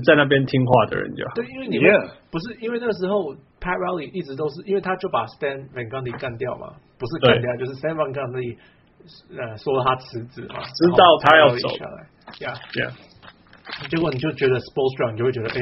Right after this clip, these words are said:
Speaker 2: 他会不会又是他也走，然后
Speaker 1: 对，对，对，
Speaker 2: 他来一下
Speaker 1: 我记得那个感觉，对，
Speaker 2: 对啊。
Speaker 1: 我记得那个
Speaker 2: 对啊。那，而且那时候 Spoelstra 又那么年轻，
Speaker 1: 嗯。
Speaker 2: yeah，就他现在是好像，呃，整个N B A第二九的，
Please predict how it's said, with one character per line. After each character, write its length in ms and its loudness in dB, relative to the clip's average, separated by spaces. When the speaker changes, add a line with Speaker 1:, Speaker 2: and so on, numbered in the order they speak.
Speaker 2:
他 100 -2
会 60 2
不 60 -2
会 140 4
又 80 0
是 200 -6
他 160 -4
也 80 -6
走， 140 -14
然 100 -6
后 220 -10
Speaker 1:
对， 100 4
对， 100 4
对， 160 0
Speaker 2:
他 60 -2
来 0 -
一 40 -4
下 120 4
Speaker 1:
我 80 2
记 260 -8
得 100 -2
那 180 0
个 200 2
感 240 0
觉， 140 -8
对， 120 -6
Speaker 2:
对 80 -2
啊。 40 0
Speaker 1:
我 60 0
记 120 4
得 20 2
那 80 2
个 120 -2
Speaker 2:
对 100 -8
啊。 60 -8
那， 80 -2
而 60 -6
且 180 -2
那 80 0
时 100 -4
候 220 4
Spoelstra 400 -2
又 80 0
那 100 -2
么 100 -4
年 200 -6
轻， 320 -10
Speaker 1:
嗯。 60 -6
Speaker 2:
yeah， 160 -4
就 100 0
他 100 6
现 140 -2
在 60 2
是 160 -4
好 120 -4
像， 120 -2
呃， 180 -6
整 120 -4
个 80 -2
N 60 -6
B 100 4
A 40 8
第 320 -2
二 240 2
九 160 -12
的， 80 -4